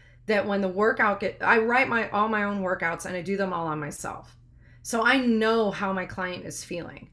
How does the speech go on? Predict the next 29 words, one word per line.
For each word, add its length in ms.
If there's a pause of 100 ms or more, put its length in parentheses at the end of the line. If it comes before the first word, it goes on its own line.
I 60
know 380
when 140
it's 160
gonna 200
get 160
hard 380
for 120
them, 220
and 80
I 80
know 500
when 300
they're 120
gonna 180
have 220
to, 100
like, 180
really 380
dig 240
down 200
deep 240
and 160
push 400
through 200
the 80
rest 340
of 80
it, 200